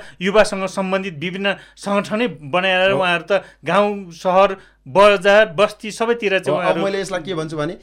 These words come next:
Speaker 2: युवा, म युवा छु, अरू टिममा, अरू पार्टीमा नि युवा हुनुहुन्छ। फरक के छ भने अरू पार्टीमा नि-, निरङ्कुशता छ। निरङ्कुशता छ कस्तो भनेदेखि केन्द्रीय स्तर, प्रदेश स्तर, स्थानीय लेभल सबै ठाउँमा कस्तो खालको निरङ्कुशता छ भनेदेखि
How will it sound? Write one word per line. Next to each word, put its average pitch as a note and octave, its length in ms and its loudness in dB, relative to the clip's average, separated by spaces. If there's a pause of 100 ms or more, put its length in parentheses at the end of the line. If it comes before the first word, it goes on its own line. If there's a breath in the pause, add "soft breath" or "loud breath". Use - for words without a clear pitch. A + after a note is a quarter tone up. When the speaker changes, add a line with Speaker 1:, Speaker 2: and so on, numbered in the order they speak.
(280 soft breath)
Speaker 2:
युवा, A#3 340 0
म G3 380 -4 (140)
युवा G#3 260 4
छु, A3 240 -8 (200)
अरू B3+ 180 2
टिममा, A#3+ 300 -6
अरू A#3 180 0
पार्टीमा A3 320 0
नि G#3+ 60 -6
युवा F3+ 160 0
हुनुहुन्छ। G#2 340 -6 (840)
फरक A#3 200 0
के B3+ 120 -8
छ B3 80 -10
भने A3 240 -8
अरू G#3+ 140 0
पार्टीमा G3 320 -4
नि-, E3 240 -2
निरङ्कुशता F#3 560 -4
छ। G2 120 -14
निरङ्कुशता A3 560 0
छ G#3 80 -4
कस्तो G3+ 300 -8
भनेदेखि F3+ 340 -6
केन्द्रीय A#3+ 680 -8
स्तर, - 200 -6
प्रदेश F#3+ 680 -2
स्तर, B3+ 320 -6 (240 soft breath)
स्थानीय A#3+ 360 0
लेभल D#3+ 260 -2 (160)
सबै A3 300 0
ठाउँमा A3+ 180 -2 (100)
कस्तो A3+ 180 -4
खालको G#3+ 200 -4
निरङ्कुशता G3+ 400 -6
छ G3 80 -6
भनेदेखि F3+ 400 -6